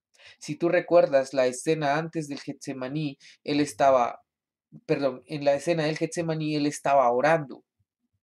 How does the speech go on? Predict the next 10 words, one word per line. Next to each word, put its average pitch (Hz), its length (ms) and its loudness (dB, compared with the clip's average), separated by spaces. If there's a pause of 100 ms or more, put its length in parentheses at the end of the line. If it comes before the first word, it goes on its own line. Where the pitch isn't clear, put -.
(1700)
Y 135 560 -4
cuando 131 320 -6
él 165 80 0
está 180 260 2
orando, 147 520 2 (760)
se 160 240 0
describe 190 520 -4
que 180 180 -14
caían 180 480 -6
gotas 160 920 -4